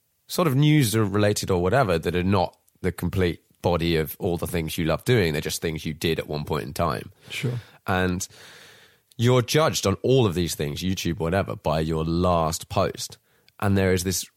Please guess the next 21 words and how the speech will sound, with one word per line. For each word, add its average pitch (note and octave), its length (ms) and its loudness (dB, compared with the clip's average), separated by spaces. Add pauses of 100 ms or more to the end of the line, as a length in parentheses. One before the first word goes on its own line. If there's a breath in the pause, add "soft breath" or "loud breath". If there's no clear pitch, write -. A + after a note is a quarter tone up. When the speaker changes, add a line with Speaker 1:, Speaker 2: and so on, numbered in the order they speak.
Speaker 1:
really C3 300 2
annoying F2+ 380 2
thing F2 300 0
where G#1+ 340 -6 (540)
if A#2+ 140 0
you G3 100 2
just F3+ 180 -2
created A2 320 2
a F2+ 40 0
new F#2+ 260 4
account, - 500 -6
right, - 180 -4 (640)
and F2+ 100 -2
you E2+ 40 0
started A2 280 0
from F#2 180 0
zero, F2 300 0 (840)
and E2+ 400 -2 (340)
you G2+ 160 0
just C#3 440 -2
posted G2 540 -2